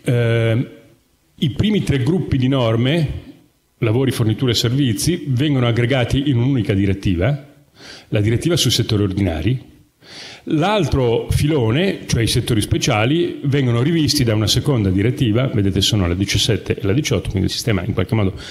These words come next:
si semplifica. Abbiamo due tronconi e ognuno dei due tronconi si occupa, eh, sia dei lavori che delle forniture che dei servizi.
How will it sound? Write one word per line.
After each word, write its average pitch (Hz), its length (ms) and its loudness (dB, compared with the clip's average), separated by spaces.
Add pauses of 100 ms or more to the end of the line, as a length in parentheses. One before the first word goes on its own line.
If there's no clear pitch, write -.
(120)
si - 140 0
semplifica. 147 680 0
Abbiamo 107 380 0
due 147 280 0
tronconi 151 720 0 (640)
e 117 640 0
ognuno 151 360 2
dei 120 100 2
due 160 120 2
tronconi 156 880 0
si - 180 0
occupa, 113 800 -2
eh, 95 880 2
sia 120 380 0
dei 120 180 0
lavori 165 380 2
che 120 120 0
delle 107 140 2
forniture 127 480 0
che - 80 -4
dei 85 120 -2
servizi. - 500 -8